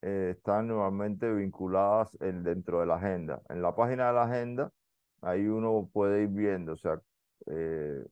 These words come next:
todas las diapositivas de cada una de las presentaciones. Y adicionalmente,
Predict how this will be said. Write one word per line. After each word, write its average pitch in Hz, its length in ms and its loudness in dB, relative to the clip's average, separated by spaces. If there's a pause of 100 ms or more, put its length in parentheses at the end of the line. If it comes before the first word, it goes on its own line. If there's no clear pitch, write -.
(340)
todas 110 280 6
las 110 140 6
diapositivas 113 800 2
de 98 120 2
cada 87 340 4
una 98 280 -2
de 101 60 2
las 95 120 0
presentaciones. 82 840 -6 (760)
Y 156 360 2
adicionalmente, 117 1400 2